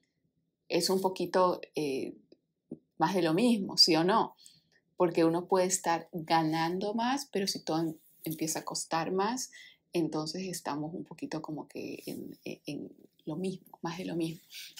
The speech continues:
Por eso es tan importante invertir, porque de otra forma estás completamente en desventaja. Entonces, eso es lo que está pasando ahora mismo.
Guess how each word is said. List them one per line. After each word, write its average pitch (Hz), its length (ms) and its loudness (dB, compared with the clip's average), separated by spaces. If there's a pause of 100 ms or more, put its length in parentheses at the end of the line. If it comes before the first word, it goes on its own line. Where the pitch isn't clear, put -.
(280)
Por 254 140 8
eso 359 120 2
es 359 80 2
tan 311 140 6
importante 240 460 4
invertir, - 440 -2
porque 156 200 -4
de 147 60 0
otra 165 200 -4
forma 196 260 -4
estás 202 200 -10
completamente 160 680 -6
en - 100 -10
desventaja. - 640 -12 (440)
Entonces, 220 600 2
eso 339 200 2
es 392 80 6
lo 339 80 4
que 233 60 2
está 190 200 -2
pasando 185 640 2
ahora 151 320 0
mismo. 180 500 -2